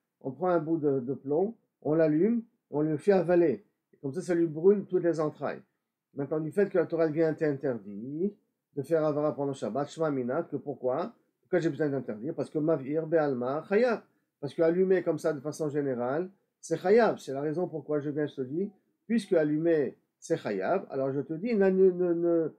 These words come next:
ne tue pas la Bat Kohen. Bien que la Bat Kohen, si elle est Chayavet, théoriquement, tu aurais pu déjà l'exécuter, et tu aurais pu la tuer, mais qu'elle est Chayavet,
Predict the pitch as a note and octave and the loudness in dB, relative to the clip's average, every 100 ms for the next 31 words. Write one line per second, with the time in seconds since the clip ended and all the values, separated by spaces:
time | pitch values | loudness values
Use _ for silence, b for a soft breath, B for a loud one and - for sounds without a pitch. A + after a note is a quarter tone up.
0 | _ _ - E3+ E3+ F#3+ G3 A#3 G#3+ F3 | _ _ -2 -2 0 -4 2 4 6 4
1 | F#3 F3 G3+ F#3 C3 B2+ G#3+ G3+ E3 D3+ | 0 0 4 4 4 2 0 2 0 0
2 | D3+ D3 E3 D#3 D#3 D3+ - _ _ - | -2 -4 -4 -2 -2 -6 -10 _ _ -6
3 | D#3+ D#3 D3+ D#3 D#3 D#3 D3+ D3+ - _ | -2 -2 -2 -4 -2 0 0 -2 -4 _
4 | _ E3 D#3 C#3+ D3+ D3 D#3 D#3 - D#3 | _ -4 -4 -4 -4 -4 -2 -4 -4 -6
5 | C#3+ D3 D3+ D3 D#3 C#3+ D3+ D3 D3+ G3 | -4 -2 -2 -2 -2 -4 -6 -8 -2 2
6 | G#3+ F3 D#3 D3 _ _ _ _ C3 E3 | 4 2 0 -6 _ _ _ _ -6 -2
7 | D#3+ D3 D#3+ D3+ D3+ E3+ G#3 F#3 E3 D#3 | 0 -2 -2 -2 -2 4 6 6 2 0
8 | C#3+ D3+ D3 D#3 D3+ D3+ F3+ G#3+ E3 D#3+ | -4 -4 -4 -4 -4 0 2 2 2 0
9 | D#3 D#3 D3+ | 0 -2 -4